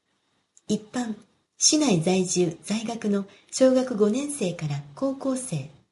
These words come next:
広島は十五人、長崎は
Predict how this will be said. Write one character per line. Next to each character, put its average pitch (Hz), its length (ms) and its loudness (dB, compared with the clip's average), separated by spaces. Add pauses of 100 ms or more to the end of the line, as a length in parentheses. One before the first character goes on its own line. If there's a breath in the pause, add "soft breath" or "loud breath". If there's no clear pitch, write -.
(1120)
広 269 300 0
島 240 220 -2
は 226 140 -6
十 262 280 -2
五 175 140 -2
人、 165 280 -4 (520)
長 247 220 0
崎 247 280 -4
は 147 160 -4